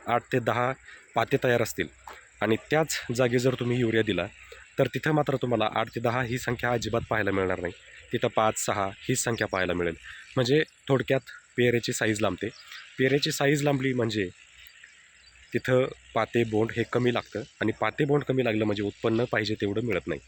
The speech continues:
जर तुमची कपाशी वाढत नसेल तर तुम्ही थोड्याफार प्रमाणात युरिया देऊ शकता. प्रमाणापेक्षा जर जास्त दिलं तर या गोष्टी आपल्या पिकामध्ये होतात. त्याच्यासाठी जर तुम्हाला दुसऱ्या व्यवस्थापनामध्ये जर तुम्हाला युरिया वापरायचा असेल,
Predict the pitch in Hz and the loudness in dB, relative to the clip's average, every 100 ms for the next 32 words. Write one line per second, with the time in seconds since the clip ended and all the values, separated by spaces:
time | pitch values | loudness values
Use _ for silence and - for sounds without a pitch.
0 | - - - - 117 127 156 165 151 - | -18 -18 -20 -10 -2 2 2 2 0 0
1 | 147 123 117 95 101 - - - 110 123 | 0 2 2 0 -4 -12 -20 0 2 4
2 | 135 127 110 85 - - 120 135 143 - | 2 0 -2 -4 -6 -8 -4 0 0 0
3 | 131 135 135 135 139 131 127 117 117 107 | 0 0 0 2 2 0 0 0 0 0
4 | 98 92 - 82 - - - 539 539 - | -2 -4 -6 -8 -8 -20 -18 -18 -16 -18
5 | - - - - - - - - 147 160 | -18 -20 -20 -18 -18 -18 -6 0 2 4
6 | 170 160 151 147 123 113 117 101 90 - | 2 0 2 2 2 0 0 0 0 -6
7 | - - - 113 110 113 - - - 107 | -18 -8 -2 0 2 2 -2 -8 -8 -2
8 | 107 - 107 101 - 104 - 98 95 107 | -2 0 0 0 -2 -4 -2 -2 0 0
9 | 107 98 76 - - - - - - 151 | -2 -4 -6 -10 -18 -18 -6 -4 -2 -2
10 | 143 143 143 139 135 127 120 123 117 117 | 0 2 2 2 0 2 0 2 0 0
11 | 123 120 120 120 113 113 113 113 107 104 | -2 -2 0 2 0 0 0 0 2 2
12 | 104 98 - 101 107 - | 4 2 0 0 0 0